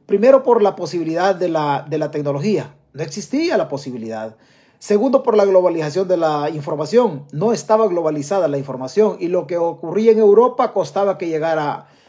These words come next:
que llegara en este caso al hemisferio, en la parte de América. Y lo que ocurría en Estados Unidos costaba que llegara a, a El Salvador, aparte por las agencias de noticias que, que habían. Pero hoy este mundo es muchísimo más fácil.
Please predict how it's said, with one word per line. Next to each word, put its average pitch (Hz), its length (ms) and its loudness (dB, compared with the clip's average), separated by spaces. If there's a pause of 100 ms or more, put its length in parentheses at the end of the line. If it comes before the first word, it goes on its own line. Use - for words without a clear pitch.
(160)
que 180 120 -4
llegara 170 360 0
en 170 60 -6
este 160 260 -8
caso 170 280 -4
al 156 100 -2
hemisferio, 147 800 -4
en 147 120 -6
la 143 120 -6
parte 160 260 -6
de 139 80 -4
América. 147 500 -2
Y 127 60 -8
lo 143 200 -4
que 151 100 -4
ocurría 156 580 -2
en 160 80 -6
Estados 151 420 -4
Unidos 185 280 -4
costaba 165 420 -2
que 151 120 -6
llegara 143 500 -2 (500)
a, 143 380 2
a 160 80 -2
El 147 100 -4
Salvador, 156 540 0
aparte 165 460 -4
por 147 240 -6
las 143 200 -4
agencias 151 720 -6
de 156 100 -6
noticias 151 480 -6
que, 156 320 -4
que 147 100 -6
habían. 151 440 -4 (640)
Pero 226 480 6 (960)
hoy 196 200 2
este 214 180 0
mundo 214 280 2
es 208 40 2
muchísimo 214 520 -2
más 208 180 -4
fácil. 131 600 -4